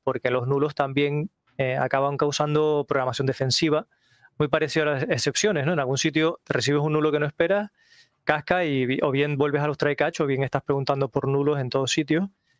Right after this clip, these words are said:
Y el Optional es una forma de explícitamente decir, "Oye, que sepas que a lo mejor aquí no ha venido nada".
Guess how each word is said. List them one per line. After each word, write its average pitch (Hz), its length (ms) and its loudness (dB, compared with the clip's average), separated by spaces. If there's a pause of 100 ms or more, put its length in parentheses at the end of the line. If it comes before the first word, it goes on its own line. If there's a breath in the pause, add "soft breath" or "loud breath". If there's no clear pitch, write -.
(500)
Y 147 200 0 (180)
el 151 140 2
Optional 175 360 0
es 175 60 0
una 180 140 0
forma 180 320 2
de 170 60 2
explícitamente 160 840 0
decir, 143 680 -2
"Oye, 160 200 2
que 131 100 -2
sepas 147 240 0
que 143 100 0
a 127 60 0
lo 123 60 -4
mejor 131 200 0
aquí 147 180 0
no 151 100 2
ha - 20 0
venido 135 300 0
nada". 123 280 0